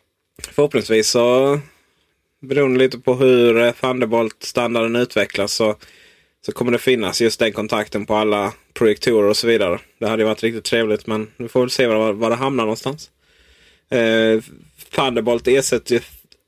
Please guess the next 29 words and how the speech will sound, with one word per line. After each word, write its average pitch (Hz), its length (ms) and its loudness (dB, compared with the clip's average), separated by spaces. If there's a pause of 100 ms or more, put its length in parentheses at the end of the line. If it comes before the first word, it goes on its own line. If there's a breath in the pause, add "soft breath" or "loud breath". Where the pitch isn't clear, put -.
(140)
Firewire 101 640 -2
ganska 113 340 -2
så 110 120 -2
rejält 104 420 0
direkt - 500 -2 (640)
också, - 380 -10
trots 98 340 -6
allt. 107 340 -8 (640 soft breath)
Det - 80 -4
är 135 40 2
väl 135 100 2
Ethernet-kontakten. 123 1080 -2 (760)
Men, 117 240 -4
eh, 120 120 -2
ja, 131 180 -2
återigen, 131 560 0
jag 117 260 2
äger 120 120 0
ingen 139 180 0
Ethernet-kontakt, 123 800 -2
eh, 110 560 2
förlåt, 117 300 -2
adapter 113 340 -4
till 113 160 -4
min 107 280 -2 (640 soft breath)
Macbook - 400 -10
Air, 82 400 -4 (180)
till - 180 -12
exempel. - 440 -18